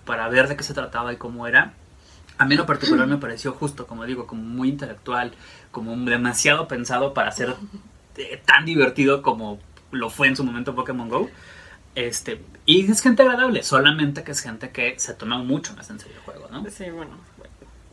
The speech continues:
Speaker 2: creo que tiene que ver con que en un juego atrapas animalitos y en
Speaker 1: Y en
Speaker 2: el
Speaker 1: el otro
Speaker 2: otro es
Speaker 1: creas
Speaker 2: post
Speaker 1: estrategias.
Speaker 2: apocalíptico. <laughs>
Speaker 1: Sí, bueno, también eso influye bastante, ¿no?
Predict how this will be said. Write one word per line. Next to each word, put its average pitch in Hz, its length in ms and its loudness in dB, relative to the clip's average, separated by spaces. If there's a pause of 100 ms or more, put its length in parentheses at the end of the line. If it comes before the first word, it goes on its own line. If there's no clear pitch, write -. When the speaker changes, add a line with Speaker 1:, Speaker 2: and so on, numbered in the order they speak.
(300)
Speaker 2:
creo 220 180 4
que 226 120 4
tiene 190 220 -8
que 185 140 0
ver 165 200 -2
con 151 180 -14
que 147 360 -14 (460)
en 190 220 -6
un 202 120 -4
juego 180 460 4
atrapas - 720 -10
animalitos 185 840 -6
y 202 120 -6
en - 80 6
Speaker 1:
Y - 20 8
en - 80 8
Speaker 2:
el 202 80 6
Speaker 1:
el 226 60 10
otro 247 140 10
Speaker 2:
otro 247 220 12
es 254 60 10
Speaker 1:
creas 214 180 8
Speaker 2:
post - 120 12 (100)
Speaker 1:
estrategias. 240 460 10 (640)
Speaker 2:
apocalíptico. 466 80 12 (440)
<laughs> 587 100 4 (540)
Speaker 1:
Sí, 233 200 6
bueno, 180 300 8
también 156 340 6
eso 156 420 8
influye 120 440 -4
bastante, - 500 -10
¿no? 240 200 -2